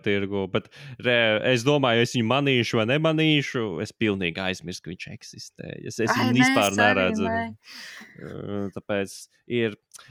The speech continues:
Speaker 1: Tu mums jau pateici vēl vienu tādu lietu, par ko daudzi nezin. Tātad...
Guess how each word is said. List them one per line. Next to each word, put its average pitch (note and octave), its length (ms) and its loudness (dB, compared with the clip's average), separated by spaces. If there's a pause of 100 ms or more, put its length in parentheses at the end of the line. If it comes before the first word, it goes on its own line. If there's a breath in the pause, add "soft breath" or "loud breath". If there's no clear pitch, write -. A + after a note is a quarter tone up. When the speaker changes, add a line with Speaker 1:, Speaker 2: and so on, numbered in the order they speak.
Speaker 1:
Tu C3 100 4
mums D3+ 160 2
jau C#3 80 0
pateici B2 400 0
vēl A#2 160 4
vienu G2+ 160 2
tādu G#2 240 2
lietu, G2+ 160 2
par G2 80 -2
ko A2 100 4
daudzi A2 720 2
nezin. G2+ 800 2
Tātad... F#2+ 460 -4